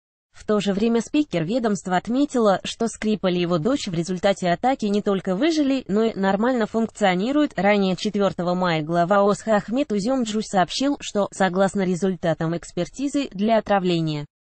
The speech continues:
было использовано от пятидесяти до ста граммов нервно-паралитического вещества в жидком виде. До этого президент Чехии Милош Земан заявил, что газ "Новичок", которым предположительно отравили Скрипаля и его дочь, производился и складировался в его стране.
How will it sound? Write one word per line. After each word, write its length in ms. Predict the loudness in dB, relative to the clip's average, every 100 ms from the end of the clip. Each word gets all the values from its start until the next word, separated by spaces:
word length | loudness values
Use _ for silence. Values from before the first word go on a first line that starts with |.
| _ _ _ _ _ -2
было 300 | 2 2 2
использовано 640 | 0 0 0 0 0 0
от 80 | 0
пятидесяти 720 | -2 -6 -6 -6 -6 -8 -6
до 160 | -2 -2
ста 220 | 0 0
граммов 420 | 2 0 0 -2
нервно-паралитического 1300 | 0 0 0 -2 -2 -2 0 -2 -4 -8 -8 -6 -4 -2
вещества 560 | -2 -6 -4 -2 -2
в 80 | -2
жидком 380 | -2 -4 -2 -4
виде. 360 | -2 0 0 0
До 140 | 2
этого 440 | 2 2 0 0 0
президент 580 | 0 -2 -2 0 -2 -2
Чехии 460 | -4 -6 -4 -4
Милош 360 | 0 0 0 -2 -2
Земан 300 | 0 0 -2
заявил, 480 | -2 -2 0 -2 -4
что 240 | -8 -6 0
газ 280 | 0 0 0
"Новичок", 560 | 0 0 0 -2 -2 0
которым 460 | 0 2 2 2
предположительно 840 | 0 -4 0 2 2 2 0 0 0
отравили 560 | 0 0 0 0 -2 -4
Скрипаля 540 | -4 -4 0 2 2
и 60 | 0
его 240 | 0 0
дочь, 340 | 0 0 -2 -4
производился 760 | -2 -2 0 -2 0 -2 -2
и 80 | -6
складировался 880 | -6 -2 0 0 -2 0 0 0 -2
в 60 | -2
его 260 | -2 -2
стране. 480 | -4 -2 -2 0 -4